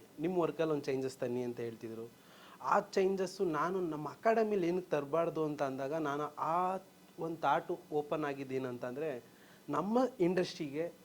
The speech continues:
ತುಂಬ ಚಾಲೆಂಜಿಂಗ್ ಅಂತಂದ್ರೆ ಸ್ಟಾಫ್ ಸಿಗೋದೇ ಚಾಲೆಂಜಿಂಗ್.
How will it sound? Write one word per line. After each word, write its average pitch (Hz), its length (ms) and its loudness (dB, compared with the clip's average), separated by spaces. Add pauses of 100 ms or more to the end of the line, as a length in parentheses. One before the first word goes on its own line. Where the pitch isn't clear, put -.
(240)
ತುಂಬ 226 480 4
ಚಾಲೆಂಜಿಂಗ್ 175 640 2
ಅಂತಂದ್ರೆ 131 520 -4 (760)
ಸ್ಟಾಫ್ 170 420 2
ಸಿಗೋದೇ 147 400 -2
ಚಾಲೆಂಜಿಂಗ್. 113 580 -8